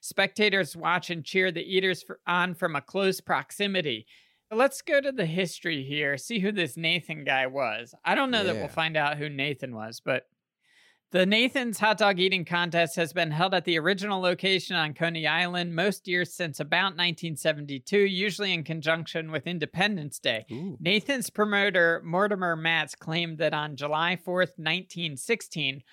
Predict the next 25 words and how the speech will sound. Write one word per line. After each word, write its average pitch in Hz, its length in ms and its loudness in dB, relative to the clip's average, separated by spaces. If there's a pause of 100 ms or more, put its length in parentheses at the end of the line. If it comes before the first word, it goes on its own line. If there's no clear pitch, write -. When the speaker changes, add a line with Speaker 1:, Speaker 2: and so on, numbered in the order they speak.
(180)
Speaker 1:
four 247 540 4
immigrants 170 640 2
held 165 200 4
a 160 80 4
hot 160 300 -2
dog 127 260 2
eating 147 300 -4
contest 143 640 -2
at 127 180 0
Nathan's 175 520 -2
famous 160 420 -2
stand 131 480 -4 (300)
on 151 160 0
Coney 190 360 2
Island 147 380 -2
to 147 100 -4
settle 202 420 4
an 247 120 -2
argument 156 640 0 (240)
about 147 440 2
who 180 260 4
was 202 300 0
the 156 120 0
most 190 480 2
patriotic. 190 1000 2